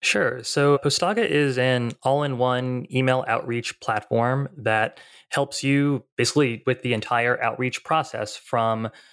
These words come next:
finding the right people to connect with to finding their, their email addresses and validating those email addresses, and then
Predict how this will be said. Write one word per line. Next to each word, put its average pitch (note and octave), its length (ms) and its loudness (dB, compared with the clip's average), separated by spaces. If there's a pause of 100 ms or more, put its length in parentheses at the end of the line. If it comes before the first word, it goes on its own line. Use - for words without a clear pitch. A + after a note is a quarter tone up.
(200)
finding C#3+ 380 0
the A#2+ 80 0
right B2+ 200 0
people B2 280 -6
to - 100 -14
connect D3+ 400 -2
with E3 380 2
to A2 400 0 (340)
finding B2 720 -2
their, A2 280 2
their G#2+ 320 0
email E3+ 300 4
addresses D3 400 0
and G2+ 160 -6
validating C#3 480 0
those C3 180 0
email B2+ 260 2
addresses, B2 560 0
and A#2 140 0
then A2+ 300 2